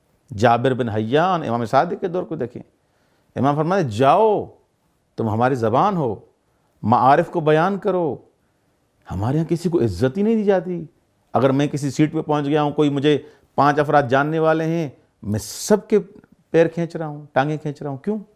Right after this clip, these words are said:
وجہ کیا ہے؟ اگر یہ مقام تک پہنچ گیا، میں کہاں جاؤں گا؟ وہ خوف، شیطانی خوف۔ انسان کا رویہ کیسا ہونا چاہیے؟ یہ سیرت اہل بیت میں ملتا ہے۔ ایک شامی شخص آتا ہے،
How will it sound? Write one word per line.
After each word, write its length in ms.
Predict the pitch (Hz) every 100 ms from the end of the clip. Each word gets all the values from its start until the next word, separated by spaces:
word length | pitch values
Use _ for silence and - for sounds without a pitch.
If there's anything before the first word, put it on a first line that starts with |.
| _ _ _ _ _ _ _ _ _ _ -
وجہ 240 | 110 156
کیا 160 | 147 143
ہے؟ 80 | 147 _ _ _ _ _ _ _ -
اگر 220 | 113 117
یہ 220 | 113 202
مقام 340 | 214 208 208
تک 140 | 202 202
پہنچ 220 | 185 170
گیا، 100 | 202
میں 200 | 175 226
کہاں 200 | 165 120
جاؤں 260 | 107 95 92
گا؟ 80 | 110 - _ _
وہ 120 | 139 131
خوف، 400 | - 151 135 -
شیطانی 460 | 135 135 160 160
خوف۔ 280 | 127 120 - - _ _ _ _ _ _ _ _ _ _ _ - _ _ _ _ _ - - - - _ _ _ -
انسان 420 | 113 - 156 180
کا 100 | 160
رویہ 380 | 143 175 175 190
کیسا 220 | 143 123 107
ہونا 200 | 95 87
چاہیے؟ 420 | - - - - _ _ _ _
یہ 120 | 110
سیرت 440 | 131 - 139 139 -
اہل 180 | 107 101
بیت 260 | 95 110 101
میں 140 | 92
ملتا 360 | 85 - 82 101
ہے۔ 60 | - _
ایک 160 | 117 98
شامی 360 | - 123 151
شخص 280 | 156 156 -
آتا 300 | 151 151 175
ہے، 120 | 160